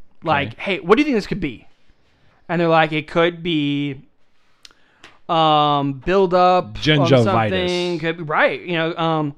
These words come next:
Speaker 1: could be stuff like that. They're, like, scaring the shit out of me, right?
Speaker 2: Heartburn.
Speaker 1: Right.
Speaker 2: An earache.
Speaker 1: And, um, so I go in there and he goes, "Matt?" I, uh, I go, "Yeah, doc." And he goes, "It's a bone."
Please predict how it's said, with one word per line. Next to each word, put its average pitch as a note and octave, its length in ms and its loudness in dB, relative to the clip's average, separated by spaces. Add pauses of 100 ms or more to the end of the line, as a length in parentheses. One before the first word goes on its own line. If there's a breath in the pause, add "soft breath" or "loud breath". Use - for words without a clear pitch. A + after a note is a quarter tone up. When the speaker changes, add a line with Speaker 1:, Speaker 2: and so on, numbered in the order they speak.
Speaker 1:
could F#3+ 80 -10
be F3+ 60 -4
stuff F#3 120 -4
like E3 120 -4
that. F3+ 120 -2
They're, F3+ 100 -2
like, D3+ 120 -4
scaring F3 300 -2
the C3+ 60 -8
shit C#3+ 180 -12
out G#2 120 -18
of G#2+ 60 -20
me, A#2+ 60 -8
right? B2 120 -8
Speaker 2:
Heartburn. G#2 520 -8 (180)
Speaker 1:
Right. B2 160 -18 (800 soft breath)
Speaker 2:
An G3+ 100 -12
earache. F#3+ 320 -2
Speaker 1:
And, F3 400 -2
um, C3+ 800 -2 (840)
so - 140 -10
I E3 40 -4
go D#3+ 200 -2
in A3+ 100 -2
there A3 200 -2
and D#3 80 -6
he E3 120 -6
goes, C3+ 460 -8 (1300)
"Matt?" F#3 260 0 (1160)
I, G#2 240 -14
uh, G2 120 -18 (180)
I C#3 80 -16
go, A#2+ 60 -16
"Yeah, C3 220 -12
doc." D#3 400 -6 (460)
And C#3 100 -10
he C#3 120 -6
goes, B2 480 -10 (3250 soft breath)
"It's F3 160 -2
a D#3 40 -2
bone." B2 520 -2